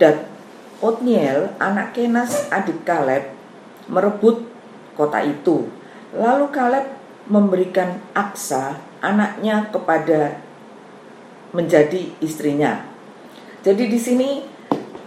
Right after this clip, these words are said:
ada, ada janji yang diberikan jika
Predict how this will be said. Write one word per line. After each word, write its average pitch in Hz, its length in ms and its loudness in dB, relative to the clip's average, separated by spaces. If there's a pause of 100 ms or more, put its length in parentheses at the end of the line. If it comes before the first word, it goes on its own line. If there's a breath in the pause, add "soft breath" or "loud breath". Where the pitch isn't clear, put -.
(400)
ada, 190 640 2 (960)
ada 190 220 6
janji 180 480 2
yang 202 100 4
diberikan 156 640 -2
jika 175 420 0